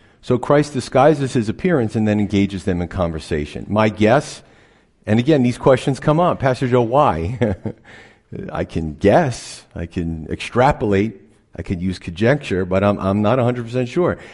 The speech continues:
I believe that Jesus does not allow himself to be viewed of who he is, the resurrected Christ, at first, because he's trying to get them to, to seek out their own,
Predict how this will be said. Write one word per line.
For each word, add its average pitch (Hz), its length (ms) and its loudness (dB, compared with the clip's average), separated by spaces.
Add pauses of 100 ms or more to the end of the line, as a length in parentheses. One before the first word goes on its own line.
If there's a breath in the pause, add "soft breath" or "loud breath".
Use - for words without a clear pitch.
(140 loud breath)
I 123 140 4
believe 131 480 4
that 117 160 2
Jesus 123 600 -2 (640 soft breath)
does 110 180 -2
not 123 280 2
allow 110 360 0
himself 107 760 -2
to 101 200 -4
be 95 200 -4
viewed 113 380 -2
of 87 200 -2
who 101 240 -2
he 98 160 0
is, 113 240 0
the 95 80 -6
resurrected 92 560 -6
Christ, 127 520 -2
at 92 140 -8
first, 127 500 -2 (680 soft breath)
because 120 260 0
he's 127 160 -4
trying 160 240 2
to 147 60 0
get 135 320 2
them 110 360 0 (120)
to, 107 540 -2 (400)
to 104 160 -2
seek 135 440 -4
out 117 420 0
their 101 180 4
own, 107 480 -2